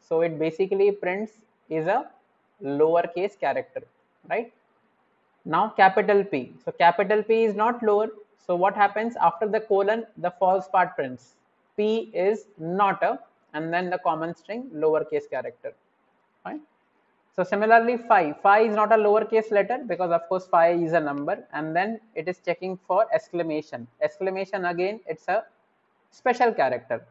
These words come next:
right? So basically this is lower checks for the strings A to Z, capital A to Z, that's it. Similarly, same is the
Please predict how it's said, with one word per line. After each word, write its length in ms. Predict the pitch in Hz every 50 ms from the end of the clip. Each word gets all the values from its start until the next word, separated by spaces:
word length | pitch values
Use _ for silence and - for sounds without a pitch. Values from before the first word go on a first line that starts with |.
| _ _ -
right? 160 | - 220 262 - _ _ _
So 80 | 170
basically 800 | 151 160 175 180 - 220 220 233 226 240 247 254 247 - - _ _
this 280 | 156 165 208 214 208 - -
is 180 | 208 214 214 -
lower 280 | 226 226 220 226 226 220
checks 380 | 226 - 196 190 190 - -
for 240 | _ 208 202 208 202
the 100 | 190 202
strings 380 | 202 - - 190 190 196 190 190 -
A 160 | 160 165 160
to 160 | 165 190 180
Z, 280 | 160 170 175 170 175 170 - _ _ _
capital 420 | - 156 151 151 160 151 160 156 156
A 100 | 160 151
to 160 | 156 165 151
Z, 200 | 139 147 143 147 147 - _ _ _ _ _ _ _ -
that's 320 | 139 135 127 - _ -
it. 80 | 117 - _ _ _ _ _ _ _ _ _ _ _ _ _ _ _ _ _ _ _ _ _ _ _ _
Similarly, 720 | - - 214 220 226 233 240 240 233 220 220 226 247 269 - - - -
same 240 | 214 214 226 226
is 160 | 226 220 196 180
the 160 | 208 233